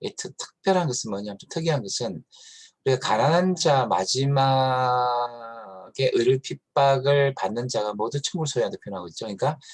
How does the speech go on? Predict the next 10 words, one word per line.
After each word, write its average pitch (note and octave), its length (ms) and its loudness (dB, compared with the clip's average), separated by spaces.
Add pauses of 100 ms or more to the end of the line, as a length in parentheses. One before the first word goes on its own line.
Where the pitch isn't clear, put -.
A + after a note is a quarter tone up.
(120)
심령이 B2+ 400 0
가난한 G#2+ 380 -2
자도 A2+ 340 -2
천국을 A#2+ 260 -6
소유하고 A2+ 640 -4
의를 A2+ 140 -2
위해 G#2+ 120 -2
핍박을 A#2+ 360 -4
천국을 A2 300 -10
소유하는데, F#2+ 460 -4